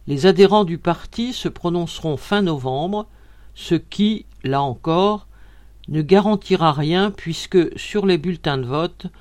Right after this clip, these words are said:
sera mentionné que, citation, « si la situation l'exige »,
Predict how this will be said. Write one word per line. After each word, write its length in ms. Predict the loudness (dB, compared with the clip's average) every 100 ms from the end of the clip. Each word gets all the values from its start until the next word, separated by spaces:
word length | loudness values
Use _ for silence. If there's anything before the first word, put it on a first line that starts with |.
| -20 -20 -16
sera 340 | -2 4 6
mentionné 720 | 6 2 0 4 4 6 2
que, 460 | 0 6 8 8 2 -14 -20 -20 -20 -20 -20 -20 -18 -8 -6 -6
citation, « 760 | -10 -14 -6 -6 -6 0 0 0 -16 -20 -20 -20 -18
si 280 | -8 -2
la 120 | 0 0
situation 720 | -2 -2 2 2 0 -4 0
l'exige », 800 | 0 0 -2 -6 -6 -8 -8